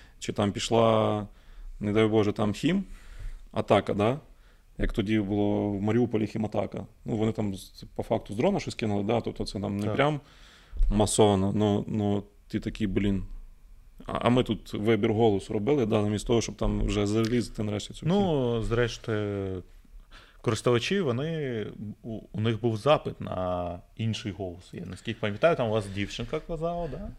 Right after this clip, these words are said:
Speaker 1: Запиту не
Speaker 2: Відбій.
Speaker 1: було. Дивись, з дівчинкою все було кльово. Тобто, ну, всім подобалася дівчинка. Взагалі ні в кого не було проблем з дівчинкою. Основні проблеми були з гучністю.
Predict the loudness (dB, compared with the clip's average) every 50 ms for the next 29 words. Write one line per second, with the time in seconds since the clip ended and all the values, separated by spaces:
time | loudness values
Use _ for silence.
0 | -12 -10 -6 4 4 4 4 4 2 2 4 4 4 6 6 6 6 6 6 8
1 | 8 8 6 4 4 4 4 6 6 4 4 4 4 4 4 4 6 6 4 4
2 | 4 6 8 10 12 12 10 8 4 0 0 2 4 6 6 6 4 2 -2 0
3 | 2 2 4 4 6 6 6 8 8 6 6 4 0 2 2 2 2 2 0 0
4 | 0 0 0 2 2 4 4 4 2 2 2 4 4 4 6 6 6 4 4 4
5 | 2 4 6 4 4 4 0 -4 -6 -4 -2 -2 -2 0 -2 -2 0 2 2 4
6 | 2 2 4 4 2 2 4 4 4 4 4 4 4 4 2 0 -4 -6 -6 -8
7 | -8